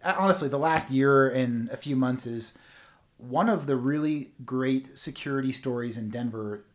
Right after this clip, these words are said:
that I've ever heard. You came into, to Cognizant as the biso, right? Business Information Security Officer assigned to,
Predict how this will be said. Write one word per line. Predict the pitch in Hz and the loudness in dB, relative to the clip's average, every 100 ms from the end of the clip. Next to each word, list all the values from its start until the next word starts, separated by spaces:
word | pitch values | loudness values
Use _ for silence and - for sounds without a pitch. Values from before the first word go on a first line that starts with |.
| - | -6
that | 135 | 0
I've | 170 | 2
ever | 170 120 | 2 -2
heard. | 110 170 151 113 107 - - - | -4 -2 0 -2 -8 -16 -20 -10
You | 120 160 | -4 -4
came | 180 196 | 0 0
into, | 196 180 175 170 147 143 | 2 0 0 0 0 -4
to | 156 | -6
Cognizant | 147 147 143 135 143 135 - | 0 2 2 -2 -2 -4 -6
as | 131 127 120 117 | -8 -6 -6 -8
the | 120 113 113 - _ _ - | -8 -8 -12 -18 _ _ -18
biso, | 139 202 202 - 113 | -4 0 0 0 -2
right? | 127 131 | -2 -2
Business | 117 156 156 151 | -2 -2 -2 -6
Information | 151 147 143 139 139 | -6 -4 -4 -4 -4
Security | 147 135 147 139 | -8 -6 -4 0
Officer | 131 131 135 139 131 | 0 -2 -4 -2 -2
assigned | 127 143 135 131 131 | -2 0 0 0 -4
to, | - 135 120 117 | -6 -4 -4 -6